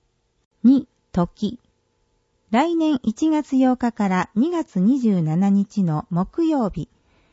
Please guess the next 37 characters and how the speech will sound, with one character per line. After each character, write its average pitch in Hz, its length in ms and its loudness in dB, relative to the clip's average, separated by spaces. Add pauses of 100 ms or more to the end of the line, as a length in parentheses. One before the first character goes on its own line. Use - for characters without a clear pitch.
(120)
九 370 160 -2
時 247 200 0
四 302 240 0
十 220 220 0
五 247 120 0
分 233 260 0
か 165 140 -4
ら 151 140 -2
十 226 240 0
一 226 340 -2
時。 214 220 -10 (840)
対 247 220 0
象、 202 580 -2 (360)
令 330 240 -2
和 214 100 -2
三 202 380 -2
年 175 340 -4
四 - 220 -4
月 339 260 -2
二 - 260 -8
日 285 180 -2
生 285 80 2
ま 247 120 2
れ 208 120 -4
か 160 180 -6
ら、 156 220 -6 (360)
令 294 240 0
和 202 160 -2
五 156 180 -4
年 165 360 -4
四 - 240 0
月 320 240 -4
一 277 280 -4
日 247 280 -4
生 214 120 2
ま 160 140 -2
れ。 135 160 -10